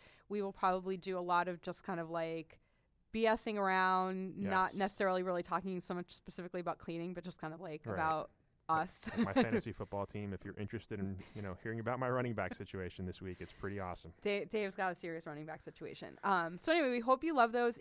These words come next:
Speaker 1: If you have, um, ideas for, for rewards that you would like to see us offer to our patrons, please feel free to email me, Jolie Kerr, J O L I E K E R R at gmail dot com.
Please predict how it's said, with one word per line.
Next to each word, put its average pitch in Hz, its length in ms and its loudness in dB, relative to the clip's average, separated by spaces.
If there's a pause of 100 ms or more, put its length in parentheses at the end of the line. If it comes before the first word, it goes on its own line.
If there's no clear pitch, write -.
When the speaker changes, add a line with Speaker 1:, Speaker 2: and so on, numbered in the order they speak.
Speaker 1:
If 277 280 2
you 269 160 -4
have, 233 580 2 (120)
um, 202 420 2
ideas 220 720 -2
for, 196 160 -6 (180)
for 196 160 -2
rewards 190 640 -2
that - 120 -10
you 208 100 -4
would 196 120 -6
like 165 180 -2
to 185 100 -12
see - 200 -8
us 175 200 -8
offer 220 480 0 (540)
to 220 160 -4
our 185 120 0
patrons, 196 580 -6
please 277 400 -6
feel 202 160 -6
free 180 200 -10
to 180 140 -8
email 185 200 -4
me, 180 420 -6
Jolie 190 300 -6
Kerr, 185 300 -8
J 170 240 -8
O 175 180 -6
L 160 180 -6
I 160 220 -6
E 233 320 -10
K - 140 -12
E 180 260 -12
R - 160 -6
R 220 240 2
at 175 160 -6
gmail 175 320 -12
dot - 140 -12
com. 269 320 2